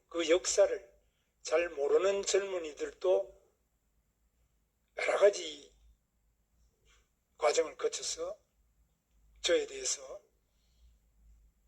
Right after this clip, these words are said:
참배하러 온 사람에게도 여러 가지 험한 말을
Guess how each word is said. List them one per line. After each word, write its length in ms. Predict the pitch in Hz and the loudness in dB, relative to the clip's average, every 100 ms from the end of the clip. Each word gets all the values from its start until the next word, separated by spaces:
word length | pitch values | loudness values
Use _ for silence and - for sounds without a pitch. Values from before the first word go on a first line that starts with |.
| _ _ _ _ _ - | _ _ _ _ _ -4
참배하러 640 | 233 233 208 170 175 160 | 0 2 6 6 6 4
온 200 | 160 156 | 2 0
사람에게도 960 | 170 180 165 143 165 - 175 190 - - - - - - - _ - | 2 2 2 -4 -12 -10 -8 -8 -12 -20 -20 -20 -20 -20 -20 _ -6
여러 180 | - - | -2 2
가지 240 | 196 175 | 2 2
험한 400 | - 175 170 160 | 2 4 4 4
말을 480 | 151 139 151 160 | 0 0 0 -2